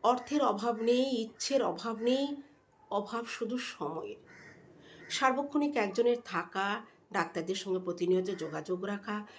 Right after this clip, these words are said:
সময় ধরে ওষুধ খাওয়ানো, এক্সারসাইজ করানো, আরও কত কী।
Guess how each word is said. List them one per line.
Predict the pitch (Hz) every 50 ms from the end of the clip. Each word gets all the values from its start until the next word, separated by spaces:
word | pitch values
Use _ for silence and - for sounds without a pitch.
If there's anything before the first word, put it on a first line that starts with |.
| - - -
সময় | - - - 220 214 220 220
ধরে | 214 226 240 247
ওষুধ | 208 165 165 - - - 208 202 -
খাওয়ানো, | - - 220 214 214 214 226 226 214
এক্সারসাইজ | 190 165 - - - 196 196 - 214 208 208 -
করানো, | - 220 214 220 214 226 226 226 226 - _ _ _ _ - - -
আরও | 294 320 339 330 -
কত | - 185 185 - 214 214 214
কী। | - -